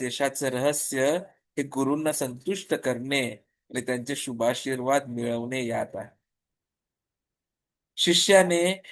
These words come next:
खऱ्या गुरूंचे अत्यंत आज्ञाधारक असायला पाहिजे,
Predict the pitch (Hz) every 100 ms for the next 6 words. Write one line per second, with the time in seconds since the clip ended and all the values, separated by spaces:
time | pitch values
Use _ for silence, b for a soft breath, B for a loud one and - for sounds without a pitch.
0 | B - 165 180 180 165 175 170 185 196
1 | B B - _ _ 240 233 220 202 175
2 | 170 175 160 160 156 139 143 139 139 131
3 | 131 127 147